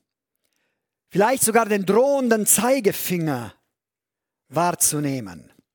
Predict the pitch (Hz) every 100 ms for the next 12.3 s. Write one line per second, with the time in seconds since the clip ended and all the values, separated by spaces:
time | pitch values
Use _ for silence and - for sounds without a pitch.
0 | _ _ _ _ _ _ _ _ _ _
1 | _ _ _ _ _ _ _ _ _ _
2 | _ _ _ _ _ _ _ _ _ _
3 | _ _ _ _ _ - 170 175 240 294
4 | 233 226 180 208 214 - 190 190 180 -
5 | 175 190 - - 226 233 247 214 202 190
6 | 196 233 - 170 147 147 151 139 - 165
7 | 170 180 160 147 139 151 160 254 - _
8 | _ _ _ _ _ _ _ _ _ _
9 | _ _ _ 175 190 196 208 247 269 285
10 | 214 165 143 117 92 - 156 147 226 269
11 | 285 233 269 - 226 208 - 208 214 220
12 | 175 123 101